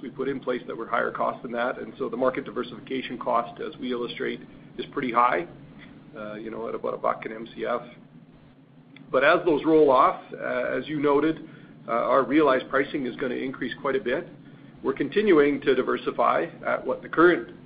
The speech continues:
cost is, which is, uh, as you point out, a lot more attractive.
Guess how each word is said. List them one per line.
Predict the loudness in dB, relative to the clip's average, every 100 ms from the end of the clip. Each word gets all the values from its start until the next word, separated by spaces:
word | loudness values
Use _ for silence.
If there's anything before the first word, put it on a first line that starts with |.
| -2
cost | 0 0 -2 -8
is, | -6 -6 -6
which | -10 -8 -10
is, | -10 -14 -12
uh, | -8 -6 -6 -6 -8 -10 -10
as | -8
you | -8
point | -6 -6 0
out, | 2 2 -2 -10 -20 -20 -12
a | 0
lot | 2 2
more | 0
attractive. | -4 -2 -2 -2 -6 -6